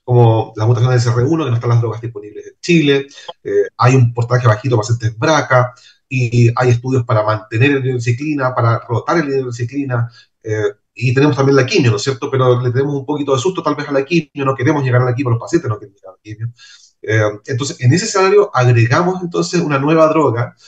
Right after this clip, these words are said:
eh, y con, tal como tú dices, complejiza un poco la decisión. Pero yo creo que,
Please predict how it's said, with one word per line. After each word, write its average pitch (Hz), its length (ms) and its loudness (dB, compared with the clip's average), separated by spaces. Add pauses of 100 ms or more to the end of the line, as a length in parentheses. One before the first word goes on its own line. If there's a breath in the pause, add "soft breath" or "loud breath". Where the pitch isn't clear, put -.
(160 soft breath)
eh, 107 280 -4
y 123 100 -4
con, 123 240 2
tal 131 140 -2
como 135 100 -10
tú 143 80 -2
dices, 123 220 -2
complejiza 123 720 2
un - 100 -8
poco 151 160 -4
la - 60 -2
decisión. 117 360 -4 (400 loud breath)
Pero 123 160 2
yo 143 120 2
creo 156 180 0
que, 117 320 -2